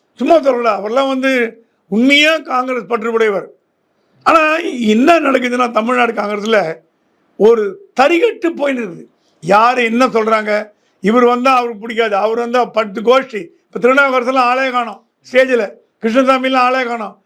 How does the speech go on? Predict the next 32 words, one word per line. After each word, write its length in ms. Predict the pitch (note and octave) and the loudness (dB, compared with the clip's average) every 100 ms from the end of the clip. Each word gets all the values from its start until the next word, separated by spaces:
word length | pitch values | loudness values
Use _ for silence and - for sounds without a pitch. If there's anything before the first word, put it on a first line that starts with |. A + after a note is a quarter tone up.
| _ - | _ -2
ஜே 100 | G3+ C4 C4 | 2 2 2
மாருன்லாம் 420 | B3+ C4 C4 C4 | -2 -2 -2 -2
ஆளே, 120 | B3 B3 A#3+ | 0 0 0
எல்லாம் 160 | D4 | -2
காணோம். 160 | D4 C#4 _ _ | -4 -8 _ _
ஏன்னா 120 | D#4+ E4 | 0 2
அவங்களுக்கு 240 | D4+ D4+ | 2 0
இவரை 120 | D4 C#4+ | 0 0
கண்டா 160 | D4 B3 | 0 -2
பிடிக்காது. 300 | B3+ A#3+ E3 _ _ - F#3+ | -4 -6 -6 _ _ -2 0
அழகிரி 300 | C4+ D#4 D#4 | 2 0 0
இருந்த 160 | D4 C#4+ | -2 -2
வரைக்கும் 220 | D4 C#4+ | -2 0
சில 120 | C4+ C4 | 0 2
தலைவர்லாம் 440 | C4 C4+ C4 C4 B3 | 4 4 2 0 -2
வருவாங்க. 300 | A#3+ A#3 F#3+ _ _ _ _ | -2 -4 -8 _ _ _ _
பி 80 | F4+ F4 | 0 2
சிதம்பரம் 320 | F#4 C4+ A#3+ | -4 -2 -2
எங்கங்க? 260 | B3 B3 G#3+ A3+ A3+ _ _ _ | -2 -2 -2 -2 -4 _ _ _
இந்தியாவோட 360 | G3+ B3+ C4 A#3+ A3 | 2 4 4 2 0
உள்துறை 300 | A#3+ B3+ B3 | 0 2 2
அமைச்சர், 360 | A#3+ A#3+ A#3+ B3 - _ _ _ _ _ - | 0 -2 0 -2 -6 _ _ _ _ _ -4
நிதி 160 | G3+ A#3+ B3 | 0 2 2
அமைச்சர், 380 | A#3+ G3+ B3 C#4+ - _ _ _ G#3+ | 0 0 0 0 -8 _ _ _ 2
எ-, 120 | G#3+ | 4
எதிர்க்கட்சி 360 | A#3+ C4 B3+ G#3+ A#3 | 2 2 0 0 -2
தலைவர், 300 | A#3+ A#3+ B3 - | 0 0 -4 -8
பல 100 | A3+ C#4+ A#3 | -2 -2 2
போஸ்ட் 280 | D#4 E4 C#4 | 0 0 -2
வகிச்சார். 320 | C4+ C4 C4 G3+ _ _ _ _ G#3 | -2 0 -4 -4 _ _ _ _ -8
முப்பது 280 | G#3+ C4+ B3 | 0 2 2
ஆண்டு 160 | A#3+ | 0